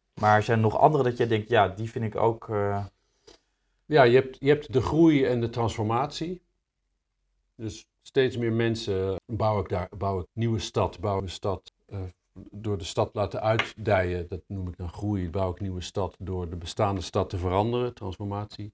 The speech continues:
Speaker 1: Ja.
Speaker 2: Je hebt het vraagstuk van, eh, klimaat, je hebt, eh, energietransitie en, eh, circulariteit. Natuurlijk ook dingen die met duurzaamheid te maken. Je hebt automatisering.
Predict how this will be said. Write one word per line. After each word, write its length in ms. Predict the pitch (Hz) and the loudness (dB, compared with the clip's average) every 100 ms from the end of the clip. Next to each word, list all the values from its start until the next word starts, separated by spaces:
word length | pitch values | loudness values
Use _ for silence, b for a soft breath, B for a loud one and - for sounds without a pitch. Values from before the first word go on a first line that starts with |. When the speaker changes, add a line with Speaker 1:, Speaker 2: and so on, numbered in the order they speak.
| - | -8
Speaker 1:
Ja. 240 | 101 98 _ _ | -6 -6 _ _
Speaker 2:
Je 120 | - | -8
hebt 340 | 104 104 - - | -4 -4 -6 -18
het 140 | 104 - | -16 -6
vraagstuk 400 | 104 87 - - | -2 -2 -6 -12
van, 180 | - 92 | -6 -4
eh, 260 | 90 90 87 - | -4 -4 -6 -8
klimaat, 560 | - 107 107 113 120 - | -4 0 4 4 2 -2
je 120 | 107 | -6
hebt, 280 | 101 - 117 | -6 -8 -12
eh, 540 | - 98 92 90 92 | -4 -2 -2 -4 -6
energietransitie 1300 | 104 98 90 104 - 101 90 95 90 - 98 92 92 | -6 -6 -6 -8 -8 -8 -6 -6 -8 -10 -8 -8 -8
en, 240 | 95 92 | -8 -8
eh, 60 | 92 90 | -8 -10
circulariteit. 800 | - 98 95 90 85 - 104 110 | -10 -10 -8 -8 -8 -6 -6 -6
Natuurlijk 380 | _ - - - | _ -20 -20 -18
ook 80 | 87 _ | -20 _
dingen 260 | 101 92 | -10 -8
die 80 | 90 | -8
met 200 | 90 92 | -8 -6
duurzaamheid 440 | 104 113 110 95 90 | -4 -4 -4 -4 -4
te 80 | |
maken. 460 | 98 92 90 - 95 b b b b b | -4 -2 -4 -8 -16 b b b b b
Je 80 | - | -4
hebt 220 | 95 95 - - | -2 -2 -6 -6
automatisering. 1040 | 110 107 98 90 82 107 117 127 139 | -6 -4 -4 -4 -2 0 0 0 -4